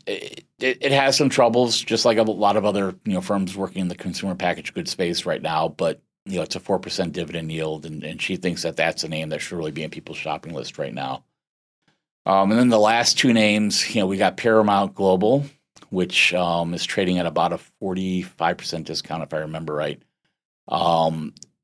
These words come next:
it, that's a, a company that our analyst really likes. It's the best idea as well. Um, and it's, it's one that, you know, it is, you know, he sees, you know, really sort of benefiting from live streaming,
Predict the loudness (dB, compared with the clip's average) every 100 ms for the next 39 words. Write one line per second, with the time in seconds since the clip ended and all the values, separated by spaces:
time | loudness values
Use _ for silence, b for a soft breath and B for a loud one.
0 | _ -14 -14 _ _ _ _ 2 2 6
1 | 4 4 0 0 0 2 2 2 0 -2
2 | -4 -6 -4 -2 -4 -6 -12 -8 -6 -4
3 | -6 -6 -8 -4 0 2 4 2 -2 -18
4 | -8 -4 -2 -2 -4 -8 -6 -6 -6 -6
5 | -6 -4 0 0 0 -2 -4 _ _ _
6 | _ _ _ _ -2 -2 -2 -4 -6 -6
7 | -4 -2 -4 -6 _ -4 -2 0 2 2
8 | 2 0 -4 -4 -4 0 0 0 -2 -2
9 | -4 -4 -6 -8 -8 -10 -6 -4 -4 -6
10 | -6 -10 -10 -12